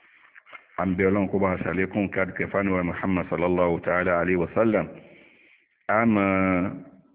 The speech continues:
pera wa sí àkíyèsí àwọn ìwà mímọ́ tọ́lọ́run ṣe ní ìlànà tí olùpèpè sójú ọ̀nà Ọlọ́run máa rìn, tó jẹ́ ohun àmúyẹ àtàmúlò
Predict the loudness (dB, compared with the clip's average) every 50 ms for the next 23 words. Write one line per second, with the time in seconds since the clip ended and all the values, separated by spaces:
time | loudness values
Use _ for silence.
0 | _ _ -2 0 2 2 4 4 4 4 4 2 0 2 2 2 2 2 2 2
1 | 2 2 2 2 2 0 2 2 2 2 2 2 0 -2 -4 -8 -16 -20 _ _
2 | _ _ _ _ _ _ _ _ _ _ _ _ _ _ _ _ _ _ _ _
3 | _ _ _ _ _ _ _ _ -4 -2 0 2 2 2 2 2 2 2 4 4
4 | 4 4 4 4 4 4 4 4 2 2 0 -4 -12 -18 -20 -20 -20 -20 _ _
5 | _ _ _ _ _ _ _ _ _ _ _ _ _ _ _ _ _ _ -2 0
6 | 2 4 4 4 2 2 0 0 -2 0 0 0 2 2 2 2 2 2 2 2
7 | 2 2 2 2 0 0 -2 -2 -2 -2 -4 -6 -10 -16 -20 _ _ _ _ _
8 | _ -14 -8 -2 0 2 2 2 2 0 -2 -4 -6 -6 -6 -6 -4 -4 -4 0
9 | 2 2 2 2 0 0 0 0 0 0 0 0 0 0 0 0 0 0 0 -2
10 | -2 -4 -4 -6 -8 -10 -14 -20 -20 -20 _ _ _ _ _ _ _ _ _ _
11 | _ _ _ _ _ _ _ _ _ _ _ _ _ _ _ _ -2 2 2 2
12 | 2 2 2 2 2 2 2 0 0 0 0 0 0 0 0 2 2 2 0 0
13 | -2 -4 -4 -2 0 0 2 4 4 2